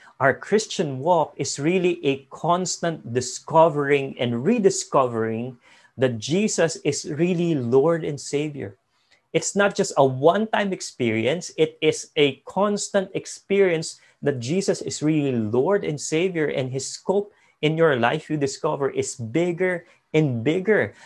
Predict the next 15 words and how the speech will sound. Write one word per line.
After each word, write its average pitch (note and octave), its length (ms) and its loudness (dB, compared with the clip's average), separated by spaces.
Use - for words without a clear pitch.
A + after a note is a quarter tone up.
You, D3+ 100 -2
we, E3 240 -4
we D3+ 200 0
see A3 280 2
the D#3+ 140 -2
cross, - 760 0
what D#3+ 260 0
he E3 140 2
has D3+ 200 0
done F3+ 240 0
for D3+ 220 -4
us, C#3+ 240 -2
bigger F3+ 520 2
and E3 320 -4
bigger. G#3+ 480 0